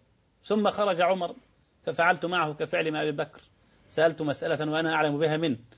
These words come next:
أنا عارف الجواب أكتر منه، بس أنا قلت بحيث نقعد نتناقش والكلام ياخد بعضه ونوصل البيت، يقول: "طب تتغدى معانا بقى النهاردة"، فيدفع ما بي من الجوع. <clears throat> ثم فقال: "فأجابني وانصرف وأوقفني"،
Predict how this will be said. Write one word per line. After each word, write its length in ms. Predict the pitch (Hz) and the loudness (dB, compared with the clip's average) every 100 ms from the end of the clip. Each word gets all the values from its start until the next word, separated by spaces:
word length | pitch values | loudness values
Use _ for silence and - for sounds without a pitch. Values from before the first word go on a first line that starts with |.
| _ _ 131 | _ _ -2
أنا 140 | 139 | 4
عارف 220 | 165 160 | 4 4
الجواب 300 | 131 151 170 | 0 2 2
أكتر 220 | 180 151 | 0 -4
منه، 260 | 156 135 113 - _ - _ | -2 -4 -6 -12 _ -20 _
بس 180 | 143 - | -4 -2
أنا 100 | 180 | 4
قلت 200 | 226 202 | 4 4
بحيث 380 | 180 175 226 208 | -2 -4 -4 -2
نقعد 240 | 202 190 | -2 -4
نتناقش 380 | 165 202 202 160 | -4 -2 -2 -4
والكلام 260 | 165 185 202 | -4 -4 0
ياخد 260 | 196 165 | 0 0
بعضه 220 | 185 202 196 | 0 0 -2
ونوصل 320 | 202 - 180 | -4 -2 -2
البيت، 280 | 165 214 202 | 0 0 0
يقول: 180 | 196 | -2
"طب 260 | 185 170 170 | -2 -2 0
تتغدى 320 | 170 175 175 | 2 2 2
معانا 220 | 165 165 | 2 2
بقى 160 | 165 165 | 4 2
النهاردة"، 640 | 151 160 170 156 151 147 - - - - | 2 0 -2 -6 -6 -10 -12 -20 -12 0
فيدفع 340 | 175 - 147 | 2 4 2
ما 140 | 165 | 4
بي 100 | 160 | 4
من 120 | 143 135 | 4 0
الجوع. 280 | 120 123 - _ - | -2 -6 -10 _ -2
<clears throat> 800 | 247 254 254 - _ _ - | 2 4 2 -4 _ _ -2
ثم 240 | 226 220 214 | 0 2 2
فقال: 420 | 202 190 214 196 | 0 0 2 2
"فأجابني 480 | 170 165 175 208 196 | 2 0 0 0 -2
وانصرف 360 | 180 - 120 - _ _ _ _ _ _ _ - - | -4 -4 -6 -8 _ _ _ _ _ _ _ -6 0
وأوقفني"، 500 | 151 - 147 117 | 2 2 0 -2